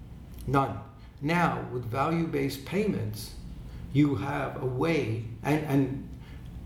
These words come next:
per member per month allocations, you have a way of, uh,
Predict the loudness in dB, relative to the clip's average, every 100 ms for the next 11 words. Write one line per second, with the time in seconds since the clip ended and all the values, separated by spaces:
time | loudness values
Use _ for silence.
0 | -10 -12 -12 -12 -10 0 4 6 6 4
1 | 2 0 0 0 -2 -2 -2 -2 -2 -2
2 | 0 0 0 -2 0 0 0 -2 -4 -6